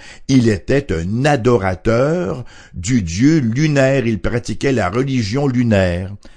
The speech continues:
C'est dire qu'il n'y avait rien qui pouvait motiver Dieu à le choisir, lui, Abraham, plus qu'un autre. Dieu est souverain dans son choix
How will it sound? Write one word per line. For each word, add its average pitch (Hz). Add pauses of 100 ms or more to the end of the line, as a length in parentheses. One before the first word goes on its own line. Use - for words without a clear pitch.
(160)
C'est 180
dire 196
qu'il 147
n'y 127
avait 92
rien 139 (420)
qui 165
pouvait 139
motiver 110
Dieu 82 (280)
à 113
le 113
choisir, 107 (100)
lui, 143
Abraham, 113
plus 117
qu'un 180
autre. 226 (320)
Dieu 92
est 90
souverain 95
dans 87
son 76
choix 123